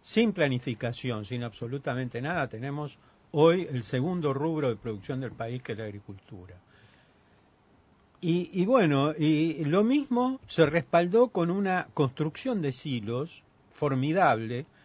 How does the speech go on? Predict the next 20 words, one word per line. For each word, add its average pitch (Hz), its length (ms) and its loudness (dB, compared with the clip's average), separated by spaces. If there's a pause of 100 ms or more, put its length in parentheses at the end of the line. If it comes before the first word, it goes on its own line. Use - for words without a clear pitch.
(140)
que 165 100 2
hoy 170 60 -2
tiene 185 200 2
más 185 140 0
de 165 80 0
un 160 100 0
millón 147 420 0
de 117 120 -4
toneladas 113 640 -6
en 135 100 -4
respuesta 160 640 -2
a 135 120 -6
la 131 100 -2
demanda 156 480 -4
que 147 100 -8
iba 143 120 -2
a 135 40 -4
provocar 123 460 -4
esa - 220 -12
soja. - 340 -20